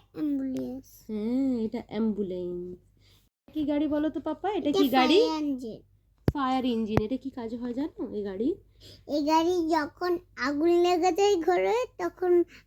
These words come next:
Speaker 1: ফা-, জল দিয়ে ভালো করতে হয়।
Speaker 2: জল দিয়ে আগুনটাকে নিভিয়ে দেয়।
Speaker 1: হ্যাঁ, নিভিয়ে দেয়।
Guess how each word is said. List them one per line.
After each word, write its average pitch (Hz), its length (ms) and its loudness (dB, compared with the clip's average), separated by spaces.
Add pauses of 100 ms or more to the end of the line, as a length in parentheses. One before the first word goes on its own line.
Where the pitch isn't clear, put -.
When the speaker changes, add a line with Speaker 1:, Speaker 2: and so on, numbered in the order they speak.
(100)
Speaker 1:
ফা-, - 360 -8 (340)
জল 311 180 2 (100)
দিয়ে 349 140 4
ভালো 302 320 2 (120)
করতে - 420 -10
হয়। 233 360 -6
Speaker 2:
জল 240 280 0
দিয়ে 269 140 0
আগুনটাকে 233 600 -2 (120)
নিভিয়ে 285 420 6
দেয়। 165 340 -6 (360)
Speaker 1:
হ্যাঁ, 240 400 -8
নিভিয়ে 233 520 -6
দেয়। 240 280 -12